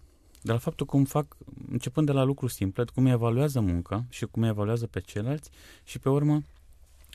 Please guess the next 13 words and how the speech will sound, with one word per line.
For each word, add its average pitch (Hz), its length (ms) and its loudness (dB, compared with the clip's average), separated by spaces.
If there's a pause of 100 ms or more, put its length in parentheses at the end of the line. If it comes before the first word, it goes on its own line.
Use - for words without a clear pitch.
(120)
ce - 120 2
cultură 131 420 0
dezvoltă 120 460 -2
în, 113 260 2 (340)
în 104 580 -2
jurul 107 320 -2
lor. 90 220 -2 (720)
Uh, 90 380 -4 (240)
nu 107 180 0
este 113 200 -2
un 101 80 2
secret - 580 -4
că 90 380 -4